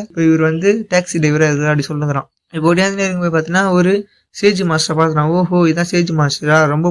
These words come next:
பவர்ஃபுல்லா ரொம்ப பெருசாவும் இருக்குது" அப்படி சொல்லிட்டு அவன் ஸ்வார்டை சவுண்ட் பண்ணி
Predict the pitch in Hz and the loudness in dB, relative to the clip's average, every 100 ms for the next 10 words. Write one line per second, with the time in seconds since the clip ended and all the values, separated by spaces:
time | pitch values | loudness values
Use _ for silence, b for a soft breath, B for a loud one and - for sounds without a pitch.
0 | 175 165 160 156 160 156 160 156 - 165 | 0 -2 -2 0 0 0 -4 -6 -4 -2
1 | 156 139 135 143 147 131 - B B - | 0 -2 -2 0 0 -2 -8 B B -4
2 | 165 165 170 165 170 208 185 156 175 180 | 0 0 0 -2 -2 0 0 0 0 0
3 | 175 165 165 165 165 180 | 0 0 -2 -2 0 0